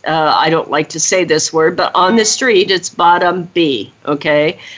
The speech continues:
We're just gonna leave it at that because this may be playing out at churches. But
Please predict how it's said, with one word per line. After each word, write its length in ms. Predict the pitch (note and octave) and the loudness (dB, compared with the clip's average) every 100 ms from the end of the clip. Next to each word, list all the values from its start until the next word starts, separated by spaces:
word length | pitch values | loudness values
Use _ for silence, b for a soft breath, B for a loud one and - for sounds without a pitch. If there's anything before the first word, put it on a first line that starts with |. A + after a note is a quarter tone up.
| B | B
We're 80 | F3 | -4
just 180 | G3 B3 | -2 2
gonna 160 | A#3 | 4
leave 240 | G3+ G3+ G3+ | 4 4 4
it 100 | F#3+ | 2
at 120 | F3+ | 0
that 260 | F3+ E3+ | 0 0
because 300 | E3 E3 F3+ | -2 -4 -4
this 200 | G3 F#3 | -2 -4
may 140 | G3 F#3 | -2 -2
be 180 | F3+ E3+ | -2 -4
playing 480 | - F3+ D#3+ D#3 | -2 0 2 2
out 140 | D#3 C#3+ | 0 -2
at 160 | A2 | -4
churches. 640 | - F3+ D#3+ C3+ G#2 - - B B B B | -2 -2 0 -2 -2 -4 -8 B B B B
But 240 | G#3+ - | -2 -2